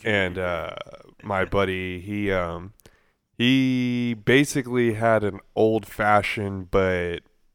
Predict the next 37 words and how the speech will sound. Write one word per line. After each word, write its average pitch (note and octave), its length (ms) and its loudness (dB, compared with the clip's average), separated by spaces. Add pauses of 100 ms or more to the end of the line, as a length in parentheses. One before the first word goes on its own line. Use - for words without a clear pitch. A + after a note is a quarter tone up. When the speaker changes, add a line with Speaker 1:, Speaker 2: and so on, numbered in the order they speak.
(240)
Speaker 1:
instead A#2 1300 -2 (140)
of F#2+ 1000 -2 (960)
going G#2 480 2
for, G2+ 500 -4
i-, B2 240 -2
it's C#3+ 180 0
like G3 120 4
an D#3+ 120 0
old C3+ 260 0
fashioned, B2+ 460 0
but G#2 120 -2
it F#2 80 -6
uses G2 360 -6
vermouth F2 640 -12
in F#2 140 -20
it. F#2 180 -20 (680)
And E2+ 400 -8 (240)
when F#2+ 140 -8
I F2+ 60 -6
tried F2+ 260 -8
that, F2 180 -8
I E2+ 80 -8
was E2 120 -12
blown E2 320 -12
away. E2 420 -16 (420)
But A#2+ 120 2
then B2 140 2
the G#2+ 100 0
other C3+ 220 4
one G#2+ 220 0
we F#2 80 -8
went F#2 260 -10
to F2 400 -14
was G2+ 140 -14
called, F2 280 -6
uh, E2 180 -10
Whistler's, B2 800 -6